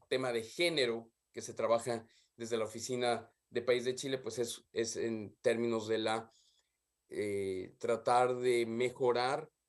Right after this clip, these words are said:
la respuesta del Estado a la violencia contra las mujeres y niñas y también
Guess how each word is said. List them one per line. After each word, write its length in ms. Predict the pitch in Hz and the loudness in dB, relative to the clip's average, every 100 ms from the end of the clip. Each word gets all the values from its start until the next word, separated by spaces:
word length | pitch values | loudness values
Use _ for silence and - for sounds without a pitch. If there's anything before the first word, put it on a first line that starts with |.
| _ _ | _ _
la 200 | - 117 | -4 -2
respuesta 680 | 113 117 117 - 131 131 135 | -2 -4 -6 0 0 0 -2
del 160 | 120 113 | -4 -4
Estado 720 | - - 123 120 127 139 _ _ _ _ - | -8 0 2 4 2 -4 _ _ _ _ -4
a 140 | 104 | -2
la 560 | 113 110 110 110 107 101 110 | 0 -2 -2 -2 -2 -6 -4
violencia 420 | 110 110 113 123 | -4 -4 -6 -8
contra 220 | 107 107 | -6 -6
las 100 | 104 | -6
mujeres 320 | 107 117 117 | -4 -4 -4
y 40 | 156 | -2
niñas 340 | 175 170 170 | 0 0 -2
y 100 | 156 | -8
también 520 | 151 151 131 123 123 | -6 -4 -2 -2 -2